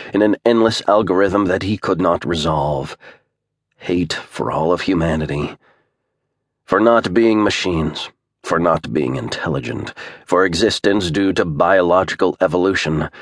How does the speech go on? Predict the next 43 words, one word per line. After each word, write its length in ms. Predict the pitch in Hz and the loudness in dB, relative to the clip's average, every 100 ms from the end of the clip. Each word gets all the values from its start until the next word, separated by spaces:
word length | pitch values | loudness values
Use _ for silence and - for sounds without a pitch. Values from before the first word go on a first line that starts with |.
| - _ - | -20 _ -2
for 140 | 104 | 2
their 160 | 104 101 | 4 4
role 320 | 104 104 110 | 6 6 4
in 80 | 110 | 2
the 80 | |
creation 460 | 113 113 104 92 101 | 2 0 0 0 0
of 80 | 98 | 2
his 180 | 107 80 | 0 0
vastly 520 | 82 90 - 95 92 | 0 0 -2 -4 -2
superior 640 | - 82 - 90 85 78 | -2 -4 -2 0 0 -2
race, 580 | 71 80 76 64 - - - - - | -2 -2 -2 -4 -6 -8 -12 -20 -10
for 160 | - - | 0 2
enslaving 560 | 107 - 104 107 123 120 | 2 0 2 2 4 2
their 140 | 104 | 2
creation 520 | - 113 104 104 107 | 2 0 0 0 0
and 140 | 107 104 | 2 2
attempting 440 | - 98 92 98 | 0 -4 -2 -4
to 60 | 92 | -4
control 460 | 95 90 - 85 | -4 -4 0 2
it, 160 | 82 80 - - - | 0 -2 -12 -16 -6
even 200 | 85 90 | -2 2
as 200 | 165 123 | 2 0
it 80 | 117 | -2
grew 240 | 104 113 | 0 0
beyond 420 | 98 95 98 101 | 2 2 2 2
their 140 | 101 92 | 2 4
obvious 420 | 98 85 98 90 | 4 2 0 0
ability 540 | 90 73 107 85 87 | -2 0 0 0 -2
to 180 | 80 - | -4 -6
control. 680 | 80 76 - 76 71 69 76 - _ _ _ _ _ _ _ - | -6 -6 -4 -4 -2 -4 -6 -12 _ _ _ _ _ _ _ 0
Those 180 | 98 120 | 2 2
were 220 | 147 127 | 4 4
all 140 | 110 101 | 6 4
reason 400 | 101 98 87 92 | 2 0 0 0
enough 280 | 87 78 - | 2 0 -2
to 100 | 78 | -6
hate, 400 | - 50 53 - | -6 -8 -10 -10
but 220 | 85 78 | -6 -4
they 60 | 101 | 0
weren't 240 | 107 113 | 0 0
the 80 | 104 | 0
worst 360 | 90 87 - - | 0 0 -2 -6
reason. 540 | 67 58 57 53 - | -6 -6 -8 -10 -12